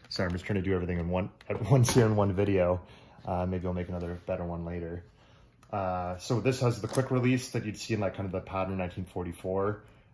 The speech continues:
um, webbing, or adjustments, I should say. And definitely see this, uh, post-war as well. And again, you got the gas mask in there.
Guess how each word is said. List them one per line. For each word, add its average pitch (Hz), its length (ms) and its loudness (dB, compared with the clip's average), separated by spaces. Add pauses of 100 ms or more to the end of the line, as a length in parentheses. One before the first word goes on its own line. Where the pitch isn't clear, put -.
(160)
um, 85 680 -6 (280)
webbing, 101 500 -2
or 90 300 -4 (260)
adjustments, 92 540 -8
I 98 60 -4
should 95 200 -12
say. 113 260 -2 (520)
And 90 380 -6
definitely 90 360 -4
see - 180 -10
this, 80 320 -10
uh, 78 140 -10
post-war 80 540 -14
as - 140 -16
well. 87 340 -2 (600)
And 90 80 -8
again, 101 360 -2
you 90 80 -10
got 92 160 -4
the 95 60 -12
gas 110 260 2
mask 110 280 0
in 110 140 -2
there. 104 320 -2